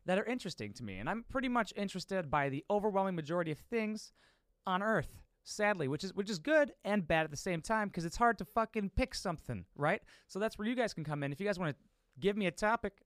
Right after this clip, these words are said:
I would love to talk about it. Absolutely. But a topic that I think I would start off with is I saw this one chick. She posted on Twitter. I don't know if I'm gonna put it up here. I might. I don't wanna edit. We'll see if I can find it, but it doesn't really matter who said it.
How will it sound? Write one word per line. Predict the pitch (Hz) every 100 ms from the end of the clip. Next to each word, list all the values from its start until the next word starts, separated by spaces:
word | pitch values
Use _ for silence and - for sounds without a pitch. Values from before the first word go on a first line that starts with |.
| _ -
I | 202
would | 226 196
love | 226 240 165 _ _ _
to | -
talk | 147 123 113
about | 104 95 87
it. | 87 _
Absolutely. | 165 151 - 127 98 87
But | 90 196 196 - - - -
a |
topic | - 233 220 202
that | 160
I |
think | 147 202 175
I | 175
would | 190
start | - 113
off | 101 92 -
with | 101
is | - -
I | 214 262
saw | - 233 202
this | 190 143
one | 131 117
chick. | - 113 - - -
She | - 262
posted | - 190 160 - 160 -
on | 135 135
Twitter. | 139 135
I |
don't | 180
know | 214
if |
I'm | 151
gonna | 135
put | 165
it |
up | 147 156
here. | 143 135 _ - -
I | 185
might. | 156 156 - _ -
I | 170
don't |
wanna | 165 165
edit. | 170 160 - _ _ _ _ - -
We'll | 180
see | - 226
if | 202
I |
can | 190
find | - 185
it, |
but | 180
it |
doesn't | 214
really | 233 202
matter | 143 143 156 185 - -
who | 196
said | - 202 196
it. | 202